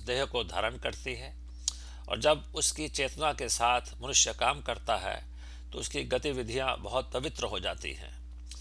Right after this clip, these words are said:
जो अंततः उसकी तथा समाज की आर्थिक गतिविधियों को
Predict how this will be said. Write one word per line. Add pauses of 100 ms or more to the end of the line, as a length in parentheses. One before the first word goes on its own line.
(300)
जो
अंततः (120)
उसकी
तथा
समाज
की (600)
आर्थिक (240)
गतिविधियों
को